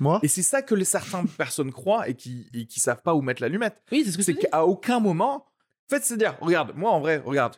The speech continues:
Speaker 2: ça va. Je suis un app-, je suis dans un appart du onzième, et cetera. Et, mais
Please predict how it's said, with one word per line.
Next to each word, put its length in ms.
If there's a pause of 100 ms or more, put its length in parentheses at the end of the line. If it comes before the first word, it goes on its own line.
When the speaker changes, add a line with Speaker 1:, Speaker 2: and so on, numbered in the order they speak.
(120)
Speaker 2:
ça 180
va. 380
Je 120
suis 80
un 120
app-, 300
je 140
suis 80
dans 180
un 80
appart 340
du 140
onzième, 260
et 60
cetera. 320 (320)
Et, 200 (300)
mais 540